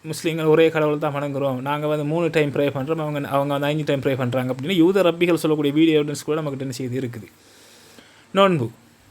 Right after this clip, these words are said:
இவங்களோட பைபிள்லயே வந்து நோன்பு, நோன்புன்னு சொல்லக்கூடிய வணக்க வழிபாட்டு முறை இருந்தது வந்து நம்ம என்ன செய்யலாம்? பார்க்கலாம். ஜக்காத். இவங்க கிட்ட தசம பாகம்னு சொல்லக்கூடிய பத்து வீதம் கொடுக்கக்கூடிய அந்த,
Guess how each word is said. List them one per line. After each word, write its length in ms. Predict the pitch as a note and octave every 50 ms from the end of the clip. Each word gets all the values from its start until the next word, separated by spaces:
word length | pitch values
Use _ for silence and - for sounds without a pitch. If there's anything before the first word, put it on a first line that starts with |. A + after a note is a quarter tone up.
| _ _ _ -
இவங்களோட 380 | F3 F3 F#3 G3 G3 F#3+ F#3+
பைபிள்லயே 720 | F3+ F3+ F3+ F#3 F3 F3+ F3 F3 E3+ F3 F#3 F#3+ G3 F#3+ F#3
வந்து 180 | F3 F3 F3+
நோன்பு, 320 | F3 F3 F3 F#3 F3+ F3+ E3+
நோன்புன்னு 440 | E3 E3+ F#3+ G3 G3 F#3+ F#3 F3+
சொல்லக்கூடிய 460 | E3+ E3 - D#3+ D#3 D3+ D#3 D#3 D3+ D#3
வணக்க 120 | D#3+ D#3+
வழிபாட்டு 460 | D#3+ D#3 D3+ D3 D3 D3 C#3+ C#3 C#3
முறை 200 | C#3+ C#3 C#3 C#3
இருந்தது 280 | C#3 C#3 C3+ C#3 C3+ C#3+
வந்து 140 | C3+ C#3+ D3
நம்ம 160 | C#3+ C#3+ C#3
என்ன 120 | C3 B2
செய்யலாம்? 260 | - C3+ B2 A#2 A#2 - _ _ _ _
பார்க்கலாம். 360 | - C#3 B2+ A#2+ B2 G#2 - _ - - - - - - - _ _ -
ஜக்காத். 400 | - E3+ E3 E3 D3+ C3 A#2 A#2
இவங்க 240 | C3 E3 F3 F3 E3+
கிட்ட 240 | E3+ F3 F3 E3+ F3
தசம 200 | D#3+ F#3 F#3 F3+
பாகம்னு 380 | E3 E3+ D#3+ D3+ D#3 D3 D3
சொல்லக்கூடிய 360 | C#3+ C#3+ D3+ C#3+ C#3 D3 D#3+ D#3+
பத்து 220 | D#3+ D#3 D#3 D#3+
வீதம் 300 | D#3 D#3+ D#3 D3+ C#3 C#3+
கொடுக்கக்கூடிய 300 | C#3+ C#3+ C#3 D3+ C#3+ C#3+
அந்த, 240 | C#3+ C#3 C#3 C3+